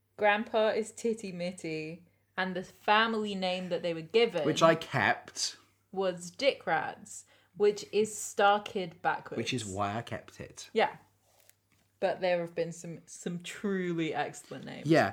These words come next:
Speaker 1: But I like this
Speaker 2: And
Speaker 1: version.
Speaker 2: one of the things I really like is if you're maybe new to Star Kid and you have no idea what you've walked in with,
Speaker 1: Mm-hmm.
Speaker 2: the way that the characters encourage you to give silly names,
Speaker 1: Oh my God, yeah.
Speaker 2: I think is really cool.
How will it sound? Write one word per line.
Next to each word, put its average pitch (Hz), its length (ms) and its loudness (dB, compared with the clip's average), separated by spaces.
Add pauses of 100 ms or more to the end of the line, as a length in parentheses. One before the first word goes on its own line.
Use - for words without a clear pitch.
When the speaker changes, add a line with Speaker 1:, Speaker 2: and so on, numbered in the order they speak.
(100)
Speaker 1:
But 175 80 -2
I 175 140 4
like 165 220 0
this 156 160 -4
Speaker 2:
And 165 140 4
Speaker 1:
version. 156 160 0
Speaker 2:
one 170 180 8
of 175 100 4
the 170 80 4
things 143 280 0
I 120 80 4
really 120 520 2
like 101 480 -2
is 104 380 -4
if 120 120 -8
you're 127 120 0
maybe 113 260 -2
new 110 240 0
to 104 140 -12
Star 92 320 -6
Kid 90 340 -10
and 101 140 -6
you 101 60 -8
have - 220 -12
no 110 280 -4
idea 107 240 -4
what 80 100 -8
you've 101 140 -8
walked 98 280 -8
in 90 140 -8
with, 80 320 -14 (320)
Speaker 1:
Mm-hmm. 190 300 -10 (220)
Speaker 2:
the 123 140 -2
way 120 800 0
that 95 340 -6 (800)
the 110 80 -12
characters 101 540 -8
encourage 104 920 -2
you 87 300 -4 (240)
to - 80 -14
give 98 260 -4
silly 92 300 -6
names, 78 460 -10
Speaker 1:
Oh 220 120 6
my 214 120 0
God, 202 280 -2
yeah. 180 380 -2 (160)
Speaker 2:
I 120 100 2
think 117 240 -2
is 98 120 -8
really 95 180 -6
cool. 87 280 -10